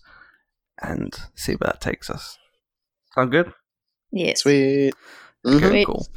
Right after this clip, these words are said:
Speaker 1: Well, first of all, our friend Andy, uh, Australian Andy, has a few cool questions. Andy Campbell. Um, his first question is, "How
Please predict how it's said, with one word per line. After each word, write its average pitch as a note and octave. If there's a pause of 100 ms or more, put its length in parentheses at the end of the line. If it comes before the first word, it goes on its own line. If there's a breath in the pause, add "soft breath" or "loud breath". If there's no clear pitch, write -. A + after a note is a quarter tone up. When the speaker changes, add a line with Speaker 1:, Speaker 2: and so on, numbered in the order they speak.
(260 loud breath)
Speaker 1:
Well, D3
first F#3+
of E3
all, A2+
our B2+
friend C3+
Andy, C3+ (880 loud breath)
uh, B2
Australian A#2+
Andy, B2+
has A#2+
a A#2+
few C3
cool C3
questions. A#2+
Andy A2+
Campbell. A#2+ (540 loud breath)
Um, B2+ (720)
his C3
first F3+
question B2 (580 soft breath)
is, A#2+ (260)
"How F#3+